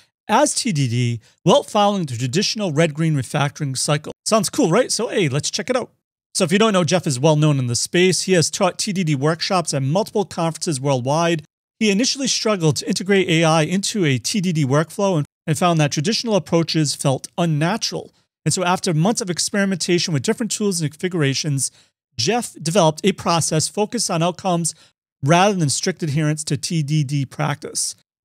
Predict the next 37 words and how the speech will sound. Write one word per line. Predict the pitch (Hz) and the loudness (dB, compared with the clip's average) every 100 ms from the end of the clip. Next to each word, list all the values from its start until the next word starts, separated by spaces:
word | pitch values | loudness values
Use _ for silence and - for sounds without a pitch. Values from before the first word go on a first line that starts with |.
| - | -2
But | 254 | -2
the | 180 | 2
goal | 202 233 | 4 4
remains | 214 208 165 | 4 0 0
the | |
same, | 156 214 226 208 | -2 -2 -2 0
producing | 139 139 143 156 | 0 0 0 -4
thoughtful | 123 151 151 151 | 0 0 0 -4
testing | - 180 - 208 151 | -4 -4 -2 -4 -2
and | |
well-factored | 123 127 - 135 - 123 | 0 -2 -2 -4 -4 -8
code. | - 165 185 185 - _ _ | -4 -2 0 -2 -8 _ _
And | 240 254 | 0 0
Jeff | 190 233 | 0 -2
reports | 196 185 202 - | -4 0 0 0
now | 185 185 196 | -2 -2 -2
completing | - - 196 196 170 | -6 -6 -2 0 0
in | 127 | 0
one | 165 220 | 0 0
hour | 180 175 | 2 2
what | 135 139 | 0 -2
previously | - 214 220 233 - 208 | -6 -6 -4 -4 -4 -6
took | - 202 - | -6 -8 -4
a | 156 | -6
full | - 208 208 | -2 0 0
day, | 160 170 143 139 117 _ _ _ - | 0 2 2 0 -4 _ _ _ 0
has | 214 196 | 0 2
built | 226 220 - | 0 0 2
applications | 196 214 175 190 185 190 165 | 0 0 -2 0 0 -2 -4
with | 160 | -4
the | 190 | -2
sun | - - 139 131 | -2 -2 0 0
in | 127 | 0
a | |
half | 135 240 269 | 2 2 0
a | 208 | -2
day | 147 135 131 | 0 2 0